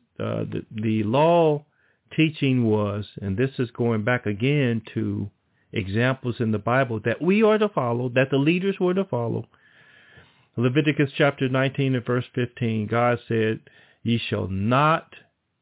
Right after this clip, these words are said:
you shall do no unrighteousness in judgment. Thou shalt not respect the persons of the poor, nor honor the persons of the mighty, but in righteousness shalt thou judge thy neighbor."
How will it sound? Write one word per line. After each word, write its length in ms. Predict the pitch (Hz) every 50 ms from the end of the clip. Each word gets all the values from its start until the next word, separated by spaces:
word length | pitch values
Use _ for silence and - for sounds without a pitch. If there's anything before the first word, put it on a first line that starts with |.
| _ _
you 180 | _ 123 135 143
shall 300 | 139 - 131 113 107 104
do 180 | 101 101 101 101
no 500 | 98 101 107 117 131 143 151 160 143 143
unrighteousness 920 | 151 156 139 135 139 135 135 131 - - 127 120 - - - 123 120 117 - -
in 220 | 117 113 110 110
judgment. 560 | 101 - 110 104 98 - - - 95 - - _ _ _ _ _ _ _ _ _ _ _ _ _ _ _ _ _
Thou 140 | - 120 120
shalt 280 | 117 - 127 107 87 92
not 360 | 95 98 117 147 175 - -
respect 400 | 165 165 156 - - 160 156 156
the 80 | - -
persons 400 | - 151 147 139 139 151 139 147
of 80 | 143
the 80 | 139 139
poor, 420 | - - 104 101 95 95 98 95 - - - _ _ _ _ _ _ _ _ _
nor 240 | 107 113 110 104 -
honor 300 | 120 123 143 165 175 175
the 100 | 165 175
persons 420 | - - 156 151 147 151 156 151 151
of 120 | 147 143
the 60 | 156
mighty, 540 | 143 120 98 92 90 90 87 95 92 95 - _ _ _ _ _ _ _ _ _ _ _ _ _ _ _
but 160 | 127 120 107 107
in 180 | 104 98 98
righteousness 800 | 92 101 113 131 139 143 135 - - 117 - - 107 104 98 98 - - -
shalt 320 | 110 104 104 104 104 95
thou 200 | 104 98 98 92 - -
judge 360 | - 123 123 123 120 123 120 - - - _
thy 240 | - 104 104 107 107
neighbor." 480 | 101 104 104 101 92 - - - -